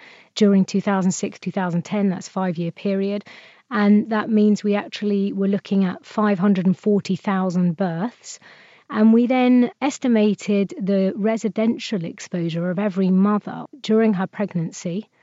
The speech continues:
to a various different, uh, air pollutants, in particular small particulate air pollution, which is mainly a result of, uh, vehicle emissions.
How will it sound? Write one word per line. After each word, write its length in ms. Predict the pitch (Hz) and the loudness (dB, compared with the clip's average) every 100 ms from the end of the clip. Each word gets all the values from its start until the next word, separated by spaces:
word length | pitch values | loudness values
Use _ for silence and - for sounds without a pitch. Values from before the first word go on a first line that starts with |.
| _ _ | _ _
to 140 | - 196 | -4 -2
a 60 | |
various 600 | 180 214 226 220 214 160 | 0 0 0 0 -2 -4
different, 560 | - 208 - 175 170 - | -6 -6 -4 -4 -4 -8
uh, 240 | 196 175 - | -10 -10 -8
air 160 | 208 | -8
pollutants, 840 | 214 214 208 202 220 202 - - - | -6 -4 -4 -2 0 0 -2 -8 -8
in 80 | |
particular 560 | 175 190 - - 190 185 | -6 -4 -6 -4 -4 -4
small 400 | - - 214 196 | -4 0 2 2
particulate 580 | - 196 202 208 180 180 | -2 -4 -6 -4 -4 -4
air 200 | 185 175 | -4 -4
pollution, 560 | - 175 175 - 196 | -2 -2 -2 0 2
which 240 | 180 170 - | 2 -2 -2
is 200 | 175 165 - - - | -2 -4 -10 -14 0
mainly 600 | 190 185 180 180 175 185 | 4 6 4 2 2 0
a 160 | 196 170 | -2 -2
result 500 | 165 185 175 - - | -2 -2 -4 -6 -10
of, 360 | 185 175 147 | -8 -8 -6
uh, 240 | 175 160 185 | -6 -6 -4
vehicle 420 | 160 196 - 196 | -2 -2 0 0
emissions. 640 | 185 196 - 208 226 254 | 2 2 -2 -4 -4 -4